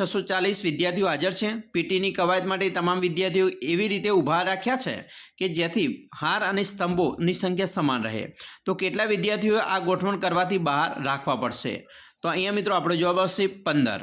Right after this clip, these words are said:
એકસો ત્રીસમો પ્રશ્ન છે, મનીષે તેના પગારમાંથી પંચોતેર ટકા રકમ વાપર્યા પછી તેની પાસે રૂપિયા ત્રણ હજાર બાકી રહ્યા તો તેનો પગાર કેટલો હશે? તો મિત્રો અહીંયા પંચોતેર ટકા વાપર્યા પછી ત્રણ હજાર રહે એટલે કે પચીસ ટકા પગાર રહ્યો છે તો ચાર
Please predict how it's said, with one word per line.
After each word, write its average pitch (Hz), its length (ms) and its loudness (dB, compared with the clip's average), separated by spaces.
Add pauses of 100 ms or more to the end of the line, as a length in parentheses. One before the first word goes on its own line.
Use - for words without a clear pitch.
(960)
એકસો 185 380 0
ત્રીસમો 214 380 -2
પ્રશ્ન 214 380 -2
છે, 220 160 -4 (640)
મનીષે 175 460 0
તેના 214 240 -2
પગારમાંથી 196 520 0
પંચોતેર 190 520 0
ટકા 202 240 -2
રકમ 185 280 0
વાપર્યા 170 300 0
પછી 196 260 -4
તેની 175 260 0
પાસે 180 300 0
રૂપિયા 175 360 2
ત્રણ 180 460 -2
હજાર 190 280 2
બાકી 170 280 -2
રહ્યા 175 280 0
તો 180 160 -2
તેનો 185 220 0
પગાર 165 380 -2
કેટલો 127 300 -2
હશે? 117 260 -4 (440)
તો 160 60 -2
મિત્રો 196 220 0
અહીંયા 202 160 0
પંચોતેર 190 640 0
ટકા 185 240 0
વાપર્યા 165 400 2
પછી 185 360 -2
ત્રણ 175 240 0
હજાર 180 240 2
રહે 185 160 2
એટલે 160 160 -2
કે 170 80 -2
પચીસ 170 420 -2
ટકા 175 220 -2
પગાર 151 300 -2
રહ્યો 165 280 2
છે 139 200 -2
તો - 380 -8
ચાર 160 280 0